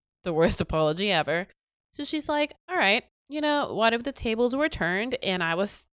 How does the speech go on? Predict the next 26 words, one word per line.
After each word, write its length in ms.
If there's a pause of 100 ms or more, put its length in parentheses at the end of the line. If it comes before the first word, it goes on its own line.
(120)
talking 640
the 140
way 140
you 180
did 420
to 120
your 320
family?" 680 (680)
And 600 (100)
that 360
made 260
him, 400
like, 240 (240)
get 180
it, 300 (260)
right? 300 (920)
So 320
she's 240
like, 320
"You 160
have 200
to 80
apologize 340
to 80
my 100
family." 600